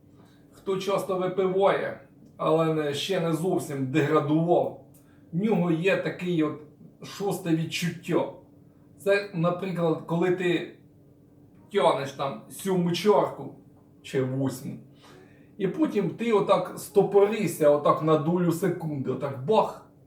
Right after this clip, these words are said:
хопа, і шосте відчуття тобі каже: «От це зараз переломний момент».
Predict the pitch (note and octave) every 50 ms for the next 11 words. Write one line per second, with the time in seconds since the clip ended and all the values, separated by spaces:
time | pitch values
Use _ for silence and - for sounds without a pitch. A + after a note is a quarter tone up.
0 | _ _ _ - - - - - A3+ B3 A#3 - - - - - - - - -
1 | - - _ - _ - - - - - D3 D3 C#3+ - C#3 - - - - -
2 | - - - G#3+ A3 G#3+ - - - F#3+ F3 E3+ F3 - - - F3+ F3 D#3 -
3 | - G3 G3 F#3 - - - - - D#3 C#3 C3+ D3+ D3+ - - F3 D#3+ D3+ C3
4 | - - - - - - - - D#3+ C#3+ C3+ - - - - - - - - G3+
5 | G3 F#3+ F3+ - - E3+ D3+ B2 B2 D3+ F#3 G3 F3+ E3+ C#3+ C#3 - - - -
6 | D3+ D3 D3 D#3 D#3 D#3 D#3 D#3+ D#3+ D#3 D3+ D3 C#3 C#3 C#3+ C3+ C3+ C3+ C3+ C3
7 | C3+ C3+ - - - - -